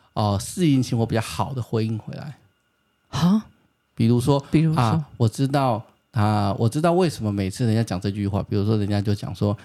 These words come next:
Speaker 1: ，“你是不是没准备？”我就爆炸，“你才没准备了，你全家都没准备了，妈的。”
Speaker 2: 嗯。
Speaker 1: 对，你要去辨识说，“哎，为什么我对这一句话的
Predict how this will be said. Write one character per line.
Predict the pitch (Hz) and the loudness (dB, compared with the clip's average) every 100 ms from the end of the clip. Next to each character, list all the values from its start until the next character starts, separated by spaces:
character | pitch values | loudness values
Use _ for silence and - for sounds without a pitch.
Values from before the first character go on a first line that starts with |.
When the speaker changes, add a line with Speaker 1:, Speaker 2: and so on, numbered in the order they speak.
| _ - | _ -8
Speaker 1:
，“你 | 107 | -2
是 | |
不 | 127 | 0
是 | |
没 | 110 | 0
准 | 104 90 | 0 -6
备？” | 107 92 - - | -4 -6 -6 -8
我 | 113 | 0
就 | 117 | 0
爆 | 117 165 120 | 2 -2 -2
炸 | 120 113 - | -8 -10 -6
，“你 | - | 0
才 | 240 214 | 2 2
没 | 220 | 0
准 | 185 165 | 0 0
备 | 190 | 0
了， | 127 - | 0 -2
你 | 165 | 0
全 | 175 | 0
家 | 202 | -2
都 | 214 | 0
没 | 202 165 | 2 2
准 | 147 | 0
备 | 113 113 | 0 -2
了， | 101 - | -6 0
妈 | 147 117 95 | 2 2 -2
的。” | 139 143 - - - 123 | -2 -2 -4 -20 -12 -8
Speaker 2:
嗯。 | 131 151 120 123 - - | 0 2 2 -2 -8 -10
Speaker 1:
对， | - - _ _ - | -8 -8 _ _ -4
你 | |
要 | 160 | -2
去 | 208 | -2
辨 | - 233 175 | 0 0 2
识 | 185 | 2
说 | 170 196 | 0 2
，“哎， | 220 | 2
为 | 214 233 | 4 2
什 | 196 - | 0 0
么 | 131 | 2
我 | 127 113 | 2 0
对 | 180 175 | 2 0
这 | - | 2
一 | 165 139 | 0 0
句 | - 143 | 2 0
话 | 123 - 143 - _ | 2 2 0 -2 _
的 | - | -10